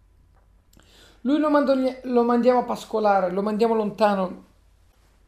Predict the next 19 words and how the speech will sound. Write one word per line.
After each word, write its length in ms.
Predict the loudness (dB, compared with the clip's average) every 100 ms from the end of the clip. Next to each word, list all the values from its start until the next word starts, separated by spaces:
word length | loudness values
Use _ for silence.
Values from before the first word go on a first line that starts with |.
| _ _ _ _ -4
non 120 | 2
lo 80 | 2
consideriamo 760 | 2 -4 0 2 2 2 0 -4
più 140 | -8
di 140 | -10
tanto, 540 | -6 -6 -6 -10 -18 -20 _ _ _ _ -6
lo 120 | -4
teniamo 360 | -2 0 -2
lontano 320 | -2 -4 -4 -2
dagli 220 | -4 -4
altri 180 | -6 -10
fratelli." 500 | -16 -20 -20 -20 _ _ _ _ _ _ _ _ _ _ _ _ _
Gli 180 | -10 -6
dice 340 | -6 -8 -10
Shmuel: 720 | -8 -8 -6 -2 -2 -4 -14 _ _ _ _ _ _ _ _ _
"Vai 200 | -12 -10
a 40 | -10
chiamarlo." 520 | -10 -12 -14 -20 -20 _ _ _ _ _ _ _ _ _ _ _ _ _ _ _ _ _ _ _ _ _ _ _ _ _ _ _ _ _ _ _ _ _ _ _ _ _ _ _ _ _ _ _ -2
E 460 | 2 2 0 -14